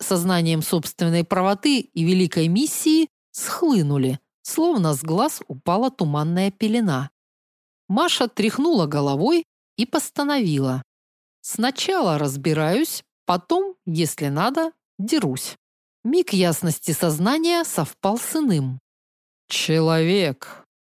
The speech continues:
Угрюмый голос, исполненный презрения, раздался не из огромной пасти огромного хищника, а в голове Маши. "Ты пришла украсть сокровища?" "Ой, он разумный, не зверь",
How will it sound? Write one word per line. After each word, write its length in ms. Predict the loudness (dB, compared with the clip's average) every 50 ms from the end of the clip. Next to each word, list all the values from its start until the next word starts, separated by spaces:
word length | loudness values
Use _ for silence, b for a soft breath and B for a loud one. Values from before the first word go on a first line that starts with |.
| _ _ _
Угрюмый 580 | -4 -2 0 0 2 2 2 2 2 2 0
голос, 500 | 0 0 0 2 2 0 0 -2 -4 -8 -6
исполненный 720 | -6 -6 -6 -6 -4 -2 0 2 2 2 2 2 0 0
презрения, 840 | -2 0 -2 0 0 0 0 0 0 0 0 0 0 0 -2 -2 -4 -6 _
раздался 640 | -2 -2 0 -2 -2 -2 0 0 0 0 0 -2 -2
не 180 | 0 0 2 0
из 120 | 2 2
огромной 480 | 0 0 0 0 0 0 0 0 0 -2
пасти 440 | -2 -2 -2 -2 -2 -4 -4 -4 -2
огромного 540 | -2 0 -2 -2 -2 -2 -2 -2 -2 -2 -4
хищника, 680 | -4 -4 -4 -4 -4 -2 -4 -4 -4 -4 -6 -6 -6 -8 -14 _ _ _
а 100 | -6 -6
в 80 | -4 -4
голове 420 | -2 -2 0 0 0 0 0 0
Маши. 480 | 0 0 0 0 0 -2 -2 -4 -6 -8 -10 _ _ _ _ _ _ _ _ _ _ _
"Ты 180 | -4 -2 -2 -2
пришла 500 | 0 0 0 0 0 0 0 0 2 0
украсть 520 | 0 -2 -2 -2 0 0 0 -2 -4 -8
сокровища?" 1120 | -10 -6 -4 -4 -4 -2 -2 -2 0 0 2 0 0 0 -2 -4 -4 -4 -4 -6 -6 -6 _ _ _ _ _ _ _ _ _ _ _ _ _
"Ой, 540 | -4 -4 -2 0 0 0 0 0 -2 -4 -6 -8 _ _ _ _
он 220 | -2 0 0 0 2
разумный, 760 | 0 0 0 0 0 0 0 2 2 2 2 2 0 -2 -4 -8 _ _ _
не 160 | -2 0 0
зверь", 540 | 0 0 2 2 2 2 2 2 0 -2 -8